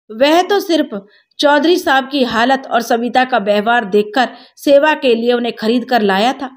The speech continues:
आज चौधरी साहब उसे साठ बीघा जमीन देने की बात कर रहे हैं। कुछ संभल कर जावेद बोला, "अब्बू, आपकी संपत्ति पर मेरी नियत नहीं है, आपके गांव में है, मैं फेरी के लिए जाता अवश्य था,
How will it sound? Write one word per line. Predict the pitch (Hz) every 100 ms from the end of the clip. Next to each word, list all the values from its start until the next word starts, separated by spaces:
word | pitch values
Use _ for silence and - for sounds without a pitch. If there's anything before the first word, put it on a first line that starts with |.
| _ _ -
आज | 220 220
चौधरी | 220 220 208 226
साहब | 214 220 220
उसे | 214 226
साठ | 226 220 226 220
बीघा | 208 214 220
जमीन | 202 214 247
देने | 214 220 220
की | 214 214
बात | 202 220 220
कर | 208 196
रहे | 233
हैं। | 262 262 - - _
कुछ | 392 392
संभल | 320 262 240
कर | 269 233
जावेद | 208 190 220 233
बोला, | 190 214 240
"अब्बू, | - 180 233 311 - - _ -
आपकी | 302 - 381
संपत्ति | 330 269 262 269 330
पर | 320 339
मेरी | 294 277 294
नियत | 277 277 269
नहीं | 233 247 339
है, | 330 - - - -
आपके | 269 294 330 262
गांव | 226 233 285
में | 339 339
है, | 285 - - _
मैं | 294 339
फेरी | 339 269 269 302
के | 320
लिए | 285 285
जाता | 226 247 247
अवश्य | 269 233 247 330
था, | 339 302